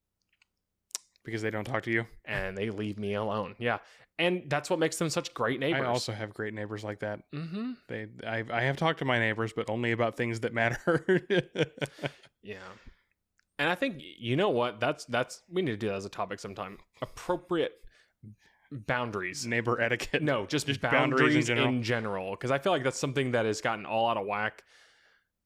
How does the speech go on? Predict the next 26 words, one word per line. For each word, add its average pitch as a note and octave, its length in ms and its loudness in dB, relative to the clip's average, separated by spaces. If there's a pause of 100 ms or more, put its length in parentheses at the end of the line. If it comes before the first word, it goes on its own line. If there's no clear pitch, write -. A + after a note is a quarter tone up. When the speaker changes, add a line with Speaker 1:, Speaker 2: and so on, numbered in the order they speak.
(140)
Speaker 2:
especially B2 680 0
given, A#2 340 0
like, G#2 300 0 (500)
the A2 180 -4
internet, A#2+ 520 0
which A#2 140 -6
has A2 160 -4
caused A2 320 0
a - 20 0
major G#2+ 320 -2
disruption G#2+ 460 -2
in G2+ 80 -6
boundaries G#2 400 -4
'cause, G#2+ 220 -4
like, G2+ 160 -2 (600)
you're G#2 140 -2
proverbially G#2 680 0
welcoming G2 520 -2
strangers G2+ 460 -6
into G2+ 120 -6
your G2+ 140 -4
home A2 500 -8
via G#2+ 180 -6
your G2+ 140 -8
computer A2 580 -6
Speaker 1:
Mm-hmm. G#2+ 240 -10